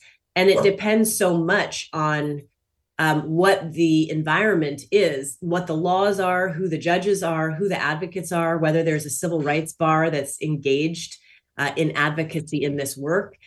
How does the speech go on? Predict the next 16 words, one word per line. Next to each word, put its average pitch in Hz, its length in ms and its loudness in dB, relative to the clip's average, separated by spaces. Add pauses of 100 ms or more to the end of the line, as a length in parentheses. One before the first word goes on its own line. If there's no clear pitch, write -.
(180)
what 170 180 -2
the 170 60 -2
state 175 460 0
laws 170 400 2
are 170 360 0
regarding 151 540 -2
disclosure 151 580 -2
of 139 120 -4
documents. 185 640 -2
And 170 220 -4 (280)
all 294 240 6
of 190 140 2
those 139 300 -2
things 135 420 -4 (120)
tied 196 460 0
together, 139 920 -4